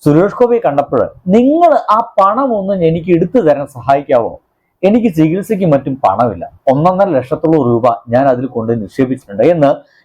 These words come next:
ഈ സ്ത്രീ പറയുന്നു. അപ്പൊ സംഗതി കേസിലാണ് കിടക്കുന്നത്, ഇ ഡിയുടെ അന്വേഷണമൊക്കെ കഴിഞ്ഞു. അപ്പൊ ഇതിന്റെ ഭാഗമായിട്ട്, "ഇത് എന്നോട് ചോദിച്ചിക്കണ്ട,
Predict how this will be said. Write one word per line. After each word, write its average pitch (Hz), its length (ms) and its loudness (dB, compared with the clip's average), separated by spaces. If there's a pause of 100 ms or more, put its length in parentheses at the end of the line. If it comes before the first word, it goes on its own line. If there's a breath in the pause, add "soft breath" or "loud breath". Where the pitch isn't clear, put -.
(100)
ഈ 294 120 4
സ്ത്രീ 269 320 0 (140)
പറയുന്നു. 190 440 -2 (500)
അപ്പൊ 170 180 2
സംഗതി 190 380 0
കേസിലാണ് 202 500 2
കിടക്കുന്നത്, 170 520 0
ഇ 170 240 2
ഡിയുടെ 202 220 2
അന്വേഷണമൊക്കെ 175 600 0
കഴിഞ്ഞു. 135 280 -2 (520)
അപ്പൊ 202 140 0
ഇതിന്റെ 254 280 0
ഭാഗമായിട്ട്, 208 600 2
"ഇത് 180 300 0
എന്നോട് 233 380 2
ചോദിച്ചിക്കണ്ട, 190 500 0